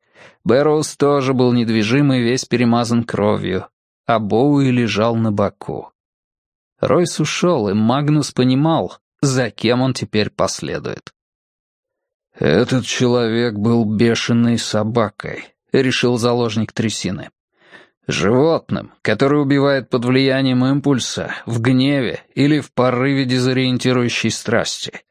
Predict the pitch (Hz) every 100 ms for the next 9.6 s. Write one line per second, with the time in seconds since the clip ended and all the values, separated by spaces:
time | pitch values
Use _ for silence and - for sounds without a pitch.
0 | _ _ - _ - - - 127 131 165
1 | 160 160 147 165 - 147 135 131 139 139
2 | 135 127 131 127 113 - 120 143 151 147
3 | 151 120 85 60 - - _ _ - 80
4 | - 143 165 156 135 139 - - 107 120
5 | - 123 107 98 101 104 98 98 - 69
6 | - 71 58 - - _ _ _ _ _
7 | _ _ _ _ - - 92 92 113 135
8 | 135 143 131 135 123 127 135 131 135 120
9 | 117 98 80 - - -